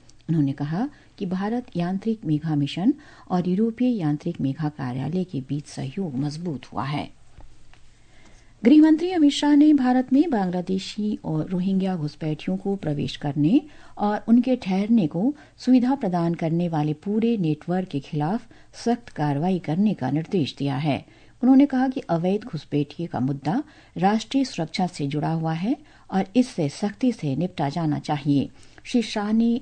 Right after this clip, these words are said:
आज नई दिल्ली में दिल्ली की मुख्यमंत्री रेखा गुप्ता के अलावा पुलिस आयुक्त और वरिष्ठ अधिकारियों के साथ एक उच्च स्तरीय बैठक की अध्यक्षता की। बैठक के दौरान गृह मंत्री ने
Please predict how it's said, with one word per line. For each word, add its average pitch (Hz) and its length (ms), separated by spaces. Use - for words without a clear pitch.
आज 147 280
नई 151 160
दिल्ली 143 280
में 185 200
दिल्ली 247 280
की 302 160
मुख्यमंत्री 269 600
रेखा 180 320
गुप्ता 160 360
के 190 160
अलावा 147 440
पुलिस 262 380
आयुक्त 247 380
और 170 140
वरिष्ठ 175 360
अधिकारियों 165 600
के 147 160
साथ - 800
एक 226 220
उच्च 269 240
स्तरीय 180 420
बैठक 165 400
की 196 140
अध्यक्षता 165 520
की। 143 280
बैठक 220 340
के 320 140
दौरान 311 360
गृह 277 160
मंत्री 262 320
ने 285 140